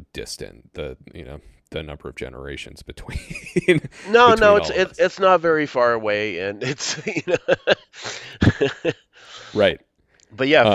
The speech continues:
Speaker 1: Uh,
Speaker 2: the, for those people, yeah, like, this, the whole idea of Israel was this, this, like, saving grace. This is what they all aspired to, except that, unfortunately, like every other place, it's run by people, and people
Speaker 1: Right,
Speaker 2: do what
Speaker 1: right.
Speaker 2: people do.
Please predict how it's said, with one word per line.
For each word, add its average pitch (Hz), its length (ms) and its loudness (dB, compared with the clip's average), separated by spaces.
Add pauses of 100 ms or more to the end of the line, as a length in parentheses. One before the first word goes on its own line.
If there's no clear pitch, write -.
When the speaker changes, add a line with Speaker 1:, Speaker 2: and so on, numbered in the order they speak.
Speaker 1:
Uh, - 40 0
Speaker 2:
the, - 180 -2
for 131 140 -6
those 135 300 4
people, 120 680 -2
yeah, 104 280 0
like, 92 380 -4
this, 95 360 -12
the 98 100 -10
whole 101 220 -2
idea 95 380 -4
of 80 100 -12
Israel 85 640 -10
was 82 220 -12
this, 82 340 -16
this, 80 280 -20
like, 78 380 -12
saving 78 440 -12
grace. 78 360 -12
This 78 200 -20
is 71 180 -20
what 76 180 -18
they 73 140 -12
all 73 320 -10 (460)
aspired 85 680 -8
to, 67 220 -18
except - 380 -20
that, 73 140 -16 (680)
unfortunately, 85 720 -12
like 80 240 -14
every 80 220 -12
other 85 200 -10
place, 76 380 -18
it's - 160 -20
run 82 160 -14
by 76 200 -14
people, 69 600 -20
and 76 300 -20
people 82 180 -2
Speaker 1:
Right, 117 180 4
Speaker 2:
do 85 160 -14
what 85 100 -8
Speaker 1:
right. 80 140 -4
Speaker 2:
people 76 220 -16
do. 80 380 -14